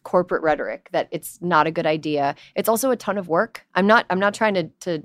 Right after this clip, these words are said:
downplay the value of joining a union, but it is a lot of meetings.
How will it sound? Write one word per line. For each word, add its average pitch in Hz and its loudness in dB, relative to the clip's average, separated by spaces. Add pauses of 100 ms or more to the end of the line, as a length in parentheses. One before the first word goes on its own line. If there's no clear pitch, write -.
(120)
downplay 170 2 (160)
the 170 -4
value 160 0
of 151 -6
joining 160 -4
a - -4
union, 156 -2
but 180 0
it 190 0
is 170 -4
a 160 -4
lot 147 -2
of 143 -6
meetings. 139 -8